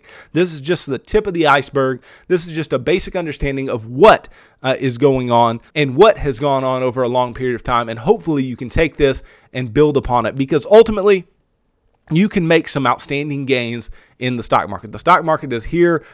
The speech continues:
uh, for you to be able to, um, just make outstanding returns and, and, you know, invest for your retirement, invest for your kids' college, all these different types of things. And I'll just leave you with this, right?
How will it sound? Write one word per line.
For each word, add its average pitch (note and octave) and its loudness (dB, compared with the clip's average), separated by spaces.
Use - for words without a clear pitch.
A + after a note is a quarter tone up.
uh, A#2+ 2
for - -4
you D3+ 0
to C3+ -4
be C3 2
able C#3 2
to, B2+ -4
um, A2 -2
just A#2+ -8
make A#2+ -4
outstanding D3 -2
returns D3 -4
and, A#2+ -6
and, A2+ -8
you B2 -6
know, G#2+ -10
invest B2 0
for C#3 -4
your C3 0
retirement, C#3 0
invest C3 2
for C#3+ -4
your B2+ -4
kids' C#3+ -2
college, C#3+ 0
all C3+ 4
these C#3 -2
different C#3+ -4
types C#3+ 0
of C3+ -14
things. A#2+ -4
And D3 0
I'll G#3+ 6
just G3 -8
leave G3 0
you F3 -2
with B2+ -2
this, A2+ -2
right? B2 2